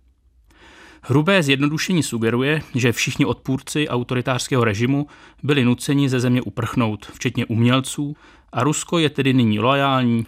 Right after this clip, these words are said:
propagandou a strachem ovládaná země konformních přisluhovačů.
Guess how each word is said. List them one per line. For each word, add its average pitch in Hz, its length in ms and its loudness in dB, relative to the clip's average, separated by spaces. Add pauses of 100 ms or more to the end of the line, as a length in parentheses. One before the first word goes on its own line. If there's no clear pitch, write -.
(100)
propagandou 131 600 0
a 120 60 -4
strachem 120 460 -4
ovládaná 113 720 0 (120)
země 123 440 2
konformních 117 640 0
přisluhovačů. 104 680 -6